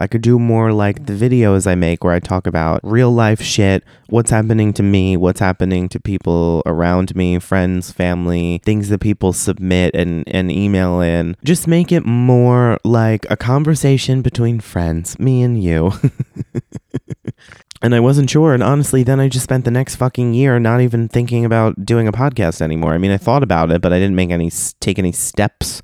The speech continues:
towards making a show. So twenty twenty comes, we get locked in the house. I start making my videos more often. Those start to get views for the first time. Like, I remember the one I made about my ex with his stimulus check. Oh my God, that's one of, that's probably my favorite one. <laughs>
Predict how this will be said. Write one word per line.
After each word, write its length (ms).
towards 300
making 400
a 80
show. 640
So 160
twenty 340
twenty 260
comes, 340
we 60
get 160
locked 300
in 40
the 60
house. 320
I 40
start 260
making 320
my 160
videos 440
more 200
often. 600
Those 280
start 240
to 100
get 180
views 540
for 180
the 80
first 420
time. 360
Like, 160
I 60
remember 380
the 520
one 300
I 80
made 240
about 200
my 160
ex 300
with 140
his 140
stimulus 580
check. 360
Oh 280
my 160
God, 240
that's 200
one 140
of, 220
that's 240
probably 240
my 180
favorite 380
one. 340
<laughs> 60